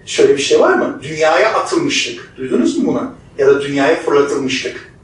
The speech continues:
Basit bir şeyden başlayarak örmeye çalışacak şey değil mi? Deneyim, deneyimimizi, öznelliğimizi değil mi? Aynı şekilde Hegel de öyle başlıyor. Fırlatılmışlık demiyor buna.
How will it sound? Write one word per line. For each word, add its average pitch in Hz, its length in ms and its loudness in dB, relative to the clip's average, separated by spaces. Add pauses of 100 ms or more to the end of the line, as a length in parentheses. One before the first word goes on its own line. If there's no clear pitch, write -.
(1300)
Basit 123 320 -2
bir - 60 -10
şeyden - 560 -2
başlayarak 117 640 -2
örmeye 120 320 0
çalışacak - 440 -8
şey - 240 -16
değil - 100 -6
mi? - 160 0
Deneyim, 113 400 -2 (160)
deneyimimizi, 98 680 -8 (1160)
öznelliğimizi 110 920 -4
değil 254 100 -16
mi? 254 120 -16 (560)
Aynı 196 280 0
şekilde - 560 -10
Hegel - 320 -4
de - 40 -2
öyle - 200 -4
başlıyor. - 500 -8 (800)
Fırlatılmışlık 165 880 2
demiyor - 340 2
buna. 139 320 -8